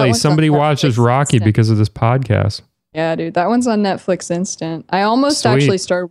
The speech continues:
Speaker 1: watching it the other day, and then I stopped.
Speaker 2: It's so
Speaker 1: I
Speaker 2: good.
Speaker 1: didn't even start it,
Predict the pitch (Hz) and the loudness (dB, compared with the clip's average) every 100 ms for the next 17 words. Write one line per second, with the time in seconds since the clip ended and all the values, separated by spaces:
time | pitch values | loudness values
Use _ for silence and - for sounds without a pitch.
0 | - 185 190 185 175 - 156 151 151 151 | -8 -6 -4 -4 -4 -4 -2 -2 -2 -2
1 | 139 160 156 104 139 135 185 - 98 87 | -2 -2 -4 -6 -6 -6 -6 -6 -4 -4
2 | - - 170 165 - 196 139 196 104 104 | -8 -6 -2 0 0 0 2 2 2 2
3 | 98 208 196 185 - - - - - | 2 2 0 -6 -10 -6 -6 -6 -8